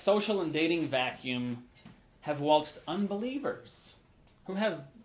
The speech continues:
both no intention to marry someone they date, on average, and,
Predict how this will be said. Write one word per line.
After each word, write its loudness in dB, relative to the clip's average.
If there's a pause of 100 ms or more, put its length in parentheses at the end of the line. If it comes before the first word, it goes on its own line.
(220)
both 0
no 2
intention -2 (600)
to -4
marry 0
someone -2
they -2
date, -4 (260)
on -16
average, -12 (920)
and, 2